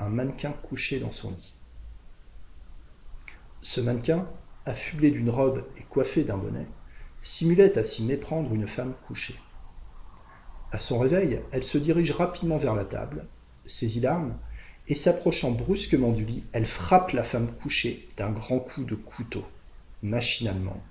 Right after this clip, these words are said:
sans la moindre expression sur le visage, agissant comme si elle était mue par un ressort. Elle attendit un instant, puis revint à sa place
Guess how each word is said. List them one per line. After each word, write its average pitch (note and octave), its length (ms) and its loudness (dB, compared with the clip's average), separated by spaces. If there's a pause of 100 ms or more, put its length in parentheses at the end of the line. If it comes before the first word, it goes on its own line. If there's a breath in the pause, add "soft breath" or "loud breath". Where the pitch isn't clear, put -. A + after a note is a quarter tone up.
sans - 280 -4
la G#2 120 0
moindre C#3 420 2
expression A2+ 540 -4
sur - 200 -4
le G2 60 -2
visage, F#2 540 -6 (520 loud breath)
agissant D3 680 4 (180)
comme B2+ 180 4
si - 240 0
elle A2 100 6
était G#2+ 260 0
mue C#3+ 420 2
par G#2+ 220 -2
un A2+ 80 0
ressort. - 720 -6 (800 soft breath)
Elle C3 160 4
attendit F3+ 420 4
un B2 100 2
instant, A2+ 420 -4 (160)
puis - 160 -4
revint C#3+ 340 4
à A2+ 120 0
sa G#2 160 -2
place - 500 -6